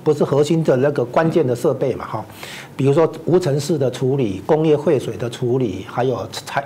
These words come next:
气体的处理这些，看起来不像是那个所谓光刻机啊或者其他关键设备。那为什么美国要管？因为你可以反过来问，如果中国那边的企业没有拿到生产晶片的那些所谓关键设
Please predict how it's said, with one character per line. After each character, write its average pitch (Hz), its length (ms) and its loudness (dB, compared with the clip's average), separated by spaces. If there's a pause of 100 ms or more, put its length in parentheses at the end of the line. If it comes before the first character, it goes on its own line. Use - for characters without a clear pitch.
(120)
气 175 240 0
体 117 180 -4
的 120 120 -4
处 123 260 -4
理 120 140 -4
这 131 180 -4
些， 120 180 -4 (540)
看 226 160 0
起 131 80 0
来 123 100 -2
不 165 140 0
像 185 180 2
是 160 240 0
那 151 120 0
个 120 260 -4
所 113 160 -8
谓 139 100 2
光 147 240 0
刻 147 200 2
机 143 240 -2
啊 117 100 0
或 143 160 0
者 113 80 -2
其 120 180 -2
他 123 140 -2
关 127 220 -2
键 120 180 0
设 117 180 -4
备。 113 220 -6 (260)
那 - 120 0
为 175 100 4
什 123 80 0
么 117 60 -4
美 120 120 -2
国 117 120 -4
要 123 100 -2
管？ - 180 -12 (540)
因 190 100 2
为 202 80 4
你 110 80 -4
可 165 120 0
以 135 60 -6
反 - 140 -4
过 143 140 2
来 107 100 0
问， 120 160 -2 (460)
如 214 240 6
果 117 260 4
中 190 300 4
国 101 160 -2
那 139 140 0
边 127 200 0
的 117 80 -2
企 120 320 -4
业 120 140 -2
没 123 160 -2
有 143 120 0
拿 110 220 -2
到 120 380 -4
生 151 320 0
产 - 200 -8
晶 135 240 0
片 131 200 -2
的 110 160 -6
那 127 100 -2
些 123 180 -2 (100)
所 - 140 -10
谓 123 120 -2
关 131 280 -2
键 127 200 0
设 117 260 -4